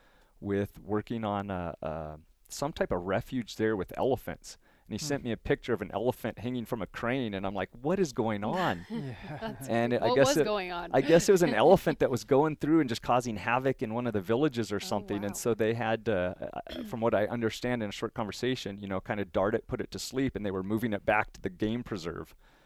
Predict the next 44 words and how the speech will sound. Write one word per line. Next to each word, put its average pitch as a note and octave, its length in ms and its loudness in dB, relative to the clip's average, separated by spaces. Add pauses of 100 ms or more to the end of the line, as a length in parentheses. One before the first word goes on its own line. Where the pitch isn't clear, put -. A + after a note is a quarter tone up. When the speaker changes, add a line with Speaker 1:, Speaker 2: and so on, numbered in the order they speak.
(320)
Speaker 1:
Um, F2+ 220 0
Speaker 2:
Wow. B2+ 80 -2
Speaker 1:
and A#2 80 0
I'm A#2+ 100 2
like, A2+ 180 0
"That's F3+ 200 0
just - 220 -6
crazy." B2 420 0
You F2 200 -8
know, F#2 120 -4
I A#2 80 -2
don't C3 120 -4
even G2+ 120 -6
have F2+ 220 -2
experience F2 560 -8
like D#2+ 220 -8
that. - 300 -8
And - 200 -4
so B2 240 2
Speaker 3:
Mm-hmm. A2 80 0
Speaker 1:
they C#3 160 6
get F#3 140 4
to E3 60 -2
come C3+ 200 -2
up - 160 0
there, A2+ 340 2 (400)
and A2+ 240 -2
the, G#2+ 360 4
the D3+ 60 0
students F#3+ 680 -2
who C#3 160 0
are B2 160 4
predominantly E3 600 -2
in C3+ 120 -2
middle B2+ 160 2
school, B2+ 500 -2 (140)
um, G#2 180 -4
in G#2 80 -6
fifth - 320 -4
grade, F#2+ 380 0 (480)
uh, G#2 140 -2 (180)
get C3+ 240 2
to D3+ 120 0
see C#3+ 600 -2